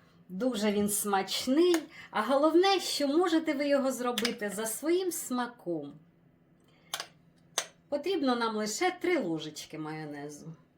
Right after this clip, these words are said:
І отак. Перемішуємо. І можемо смакувати.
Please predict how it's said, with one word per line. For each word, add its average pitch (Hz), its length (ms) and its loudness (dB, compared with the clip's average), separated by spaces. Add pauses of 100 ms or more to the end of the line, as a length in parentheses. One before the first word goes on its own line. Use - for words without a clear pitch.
(200)
І 226 120 -4
отак. 143 600 -12 (1200)
Перемішуємо. 247 1300 0 (1120)
І 220 100 -2
можемо 285 540 4
смакувати. 160 1200 -4